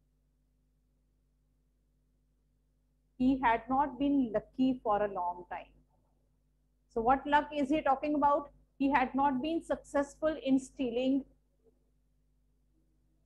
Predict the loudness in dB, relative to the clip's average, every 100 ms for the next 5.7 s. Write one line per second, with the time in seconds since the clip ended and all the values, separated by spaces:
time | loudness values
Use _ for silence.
0 | _ _ _ _ -10 -8 -8 -12 _ _
1 | _ 2 4 6 6 4 0 0 0 0
2 | 0 0 0 0 0 -2 0 -2 -2 -6
3 | -4 -2 -2 -4 -6 -6 -10 -12 -14 -14
4 | _ _ _ _ _ _ _ _ _ _
5 | _ _ _ -8 -2 -2